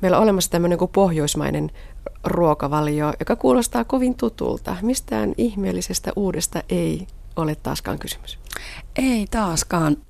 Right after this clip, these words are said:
Speaker 2: <clears throat> Täytyy sanoa, että tää, äh, tavallaan ravitsemusasiantuntijuus tässä ei ole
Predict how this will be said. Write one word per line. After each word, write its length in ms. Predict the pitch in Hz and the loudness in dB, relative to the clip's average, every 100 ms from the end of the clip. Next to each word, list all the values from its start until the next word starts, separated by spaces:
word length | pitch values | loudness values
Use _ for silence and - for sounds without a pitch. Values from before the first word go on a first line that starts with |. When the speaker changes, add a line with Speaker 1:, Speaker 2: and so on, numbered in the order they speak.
| 294 285 285 | 2 6 4
Speaker 2:
<clears throat> 400 | 208 - - - | 4 -2 -10 0
Täytyy 220 | 196 196 | 2 2
sanoa, 280 | 220 202 170 | 0 2 0
että 200 | - 185 - - - - - - - | 0 -2 -2 -18 -16 -16 -16 -16 -4
tää, 320 | 175 170 165 - 78 - - | 0 0 -2 -6 -12 -12 -6
äh, 60 | 190 - - - - - - - - - - - 90 - 95 - 214 | -6 -6 -10 -14 -16 -18 -16 -18 -18 -18 -14 -6 -4 -4 -6 -6 -4
tavallaan 380 | 180 175 170 | 0 2 2
ravitsemusasiantuntijuus 1300 | 185 196 - 226 170 185 180 170 151 156 147 151 143 | 4 4 4 4 4 2 2 2 2 0 0 0 -2
tässä 340 | - 160 - 151 | 0 2 4 2
ei 220 | 139 | 0
ole 60 | 143 | -2